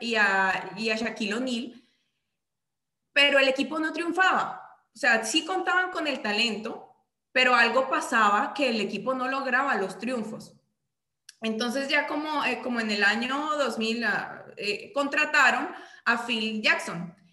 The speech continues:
Este hombre, de Phil Jackson, había llevado a los Bulls de Chicago a seis campeonatos. Entonces él fue quien, eh, empezó a dirigir a los Lakers.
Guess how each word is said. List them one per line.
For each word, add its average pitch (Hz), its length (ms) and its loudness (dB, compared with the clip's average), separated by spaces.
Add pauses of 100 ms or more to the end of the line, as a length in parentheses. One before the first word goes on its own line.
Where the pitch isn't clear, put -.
(280)
Este 277 360 2
hombre, 277 520 2
de 240 240 -2
Phil 220 240 -4
Jackson, 254 320 2
había 247 280 2
llevado 233 380 2
a 233 60 0
los 247 200 0
Bulls 226 260 -2
de 247 100 -2
Chicago 240 400 -2
a 277 80 -2
seis 196 240 -2
campeonatos. 240 760 -2
Entonces 220 420 -4
él 262 280 -2 (180)
fue 240 280 -2
quien, 247 280 -6
eh, 226 360 -2
empezó 220 340 -4
a 208 40 -2
dirigir 226 460 -2
a 214 60 -2
los 190 200 -4
Lakers. 175 680 -8